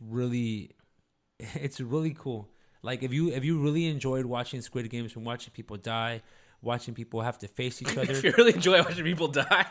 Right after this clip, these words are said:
Speaker 1: Oh, bro, you ha-, you have to be on a certain wavelength to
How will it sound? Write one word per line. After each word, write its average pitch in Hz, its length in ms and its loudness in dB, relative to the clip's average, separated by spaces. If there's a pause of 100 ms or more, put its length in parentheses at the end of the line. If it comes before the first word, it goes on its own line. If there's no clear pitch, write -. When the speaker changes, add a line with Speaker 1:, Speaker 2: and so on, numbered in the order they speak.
(140)
Speaker 1:
Oh, 165 240 8
bro, 135 280 2
you 147 200 2
ha-, 185 160 4
you 165 140 4
have 190 180 4
to 160 60 -4
be 143 380 -4 (260)
on 131 160 0
a 120 80 -6
certain 143 360 -2
wavelength 143 600 -4
to - 160 0